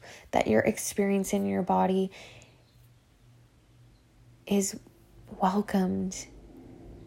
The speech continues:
So I really thank you for joining me today on today's podcast, and I really look forward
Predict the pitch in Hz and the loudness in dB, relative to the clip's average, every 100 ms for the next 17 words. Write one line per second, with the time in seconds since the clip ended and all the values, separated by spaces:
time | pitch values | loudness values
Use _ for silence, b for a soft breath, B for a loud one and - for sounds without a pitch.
0 | - - - - - - B B B - | -20 -18 -20 -18 -18 -18 B B B 6
1 | 226 214 214 214 220 233 226 208 202 214 | 6 8 6 8 8 8 6 0 2 2
2 | - 202 185 190 190 190 190 190 185 - | 4 2 4 4 4 2 2 0 0 2
3 | 185 185 190 185 185 185 185 185 - - | 4 4 4 2 -2 0 0 0 -2 -6
4 | 185 180 - 180 180 - 185 185 185 185 | -2 -2 0 -4 -2 -2 0 4 4 4
5 | 190 185 185 - - 180 185 185 180 | 2 2 0 -2 0 2 4 2 0